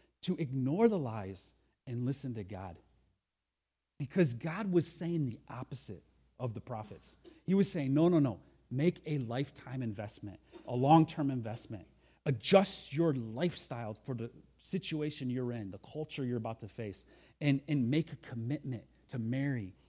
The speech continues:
to raise children." Because to eat and plant, and eat and plant, is to change your dietary, uh, uh, the, the whole entire dietary system for the Jews, which would have been, right, against the law.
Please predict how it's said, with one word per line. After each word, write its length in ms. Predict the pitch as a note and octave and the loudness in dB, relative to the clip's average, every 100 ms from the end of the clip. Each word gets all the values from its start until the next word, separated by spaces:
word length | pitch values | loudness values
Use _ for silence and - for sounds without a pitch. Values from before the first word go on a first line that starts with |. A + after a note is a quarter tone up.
| _ | _
to 120 | - | -10
raise 340 | G#2 B2+ C3+ - | -4 -2 -2 -4
children." 460 | - C3+ A2 F2+ - _ _ _ _ _ _ C#3 | -6 -6 -6 -10 -14 _ _ _ _ _ _ -8
Because 420 | B2+ F3 D3+ - - _ _ _ - | 4 6 6 2 -18 _ _ _ -14
to 180 | - F3+ - | -6 -6 0
eat 200 | A3 A#3 - | 4 4 4
and 120 | D#3+ | -6
plant, 580 | - D#3+ F3 C#3 - - - | -6 -6 -4 -4 -8 -18 -10
and 120 | C#3 | -6
eat 180 | F#3+ G3+ F3+ | -4 -4 -6
and 120 | C3 | -10
plant, 440 | - E3 A2 - _ _ | -4 -4 -4 -10 _ _
is 180 | D#3 C#3 | -6 -4
to 120 | - | -4
change 500 | D3 - F3 G#3 F#3 | -6 -6 -4 -2 0
your 100 | D3 | -2
dietary, 840 | A#2 C3+ C3+ F3 - E3 D#3+ D3 A#2+ - _ _ _ _ _ _ _ F2+ G2+ G#2 B2+ | -6 -8 -8 -8 -6 -6 -2 -2 -2 -8 _ _ _ _ _ _ _ -16 -14 -12 -8
uh, 40 | |
uh, 680 | C#3 C#3 G#2+ F#2+ - C3+ A2 G2+ | 0 0 0 -4 -8 -6 -4 -4
the, 80 | C3+ | -4
the 100 | D3+ | -4
whole 180 | F#3 G3+ | -4 -4
entire 280 | G3+ G3 - | -4 -4 -4
dietary 460 | D3 E3+ F3 D#3 | -6 -8 -4 -6
system 380 | C#3 A3 - B2+ | -4 -8 -6 -6
for 120 | C#3 | -4
the 80 | C3+ | -6
Jews, 320 | B2+ A3 A#2 | -4 -2 -2
which 160 | C#3+ - | -4 2
would 100 | G3 | 2
have 80 | F3+ | 2
been, 220 | F#3+ D3+ - _ | -2 -4 -8 _
right, 220 | C3 F3+ - | -2 0 0
against 840 | C#3+ A#2+ A#2+ A#2+ G3 G3+ - - | -6 -8 -12 -2 2 2 0 -8
the 80 | - | -6
law. 400 | C3 C3 C3+ F#2+ | -4 -2 -4 -6